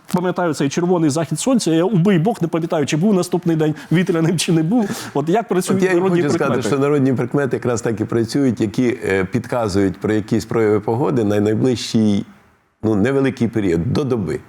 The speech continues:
Speaker 1: Мгм.
Speaker 2: От той же захід сонця, е, червоний, чи там це пов'язано теж із, е, спектрометричним,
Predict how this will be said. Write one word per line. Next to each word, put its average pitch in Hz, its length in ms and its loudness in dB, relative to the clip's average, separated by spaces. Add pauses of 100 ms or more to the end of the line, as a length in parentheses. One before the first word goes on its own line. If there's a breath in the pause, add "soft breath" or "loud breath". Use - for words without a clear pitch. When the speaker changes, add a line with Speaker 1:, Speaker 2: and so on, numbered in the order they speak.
(140)
Speaker 1:
Мгм. 113 280 0
Speaker 2:
От 120 80 -8
той 165 140 0
же 110 120 0
захід 98 320 -2
сонця, 117 560 -2 (400 loud breath)
е, 95 120 0
червоний, 104 560 0
чи - 140 -6
там 101 500 -2
це 110 140 -2
пов'язано 104 400 0
теж - 340 -4
із, 90 340 0
е, 92 320 0
спектрометричним, 107 1400 -2